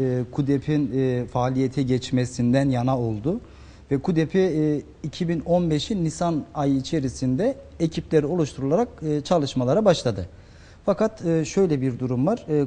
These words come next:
kudep bakanlıktan gelen, e, izin yazısıyla açıldıktan sonra Diyarbakır Bölge Kurulu'ndan üç ay staj görüyor.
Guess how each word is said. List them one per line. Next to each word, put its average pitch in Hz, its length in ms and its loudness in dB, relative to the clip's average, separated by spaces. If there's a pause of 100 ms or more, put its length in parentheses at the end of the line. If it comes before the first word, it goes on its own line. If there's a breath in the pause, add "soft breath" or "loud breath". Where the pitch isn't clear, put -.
kudep 185 360 0 (680 soft breath)
bakanlıktan 175 880 2
gelen, 165 440 2
e, 151 200 0
izin 139 300 0
yazısıyla 156 540 -2
açıldıktan 156 680 -2
sonra 175 440 -2
Diyarbakır 139 640 0
Bölge 143 300 2
Kurulu'ndan 135 640 0
üç - 200 -6
ay 170 120 0
staj 120 400 -4
görüyor. 95 340 -6